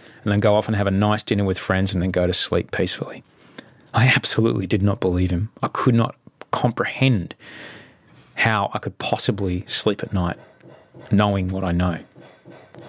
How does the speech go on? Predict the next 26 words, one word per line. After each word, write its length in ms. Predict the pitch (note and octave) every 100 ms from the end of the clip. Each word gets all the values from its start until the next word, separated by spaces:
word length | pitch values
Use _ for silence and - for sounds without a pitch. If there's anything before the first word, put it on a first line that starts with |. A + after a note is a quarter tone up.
| - - - -
Well, 140 | A2+
mate, 220 | A2+ B2
it 80 | G#2+
took 160 | A#2 G#2+
a 20 |
few 160 | -
years, 540 | G2+ A2 B2+ C3+ - - - - -
a 60 | A#2
few 140 | G#2+
therapists, 760 | - A#2+ A#2+ - A#2+ - - - - - - -
a 60 |
lot 280 | F2+ A2 A#2
of 60 | A#2
meds, 500 | A#2+ A#2+ A#2 G#2 -
a 80 | -
shitload 400 | - B2 A2+ G#2
of 60 | G#2
hard 240 | G#2+ G2+
work. 420 | G#2 A2 - - _ _ _ - - - - - -
But 120 | -
this 180 | G#2+ -
week 220 | A2+ A2+
I 40 |
did 200 | G#2 C3
it, 120 | B2
man. 280 | - A2+ A#2+